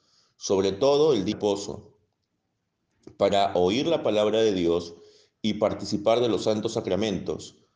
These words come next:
para invocar públicamente al Señor y para contribuir cristianamente a ayudar a los necesitados. Además, que todos los días de mi vida cese de mal obrar,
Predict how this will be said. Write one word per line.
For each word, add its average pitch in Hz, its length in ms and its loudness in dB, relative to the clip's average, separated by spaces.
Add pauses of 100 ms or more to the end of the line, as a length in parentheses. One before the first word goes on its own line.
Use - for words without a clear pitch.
(200)
para 98 180 0
invocar 98 600 0
públicamente 123 760 0
al 107 100 2
Señor 95 600 -2 (920)
y 131 140 0
para 117 320 2
contribuir 113 680 2
cristianamente 107 1200 0
a 90 160 0
ayudar 92 440 2
a 110 60 2
los 107 140 0
necesitados. - 1000 -4 (1000)
Además, 95 800 -2 (120)
que 95 120 -4
todos 175 320 0
los 131 180 2
días 139 240 2
de 123 80 2
mi 104 140 0
vida 110 600 0 (380)
cese 123 440 -2
de 107 140 2
mal 113 380 0
obrar, 101 720 0